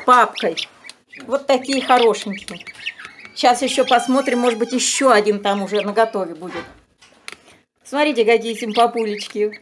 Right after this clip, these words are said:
Ой, хорошенькие какие. Да, мои сладенькие такие. Малявочки.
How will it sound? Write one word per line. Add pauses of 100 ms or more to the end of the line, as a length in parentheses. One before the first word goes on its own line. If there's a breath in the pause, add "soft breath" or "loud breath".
Ой,
хорошенькие
какие. (100)
Да,
мои
сладенькие
такие. (1080)
Малявочки.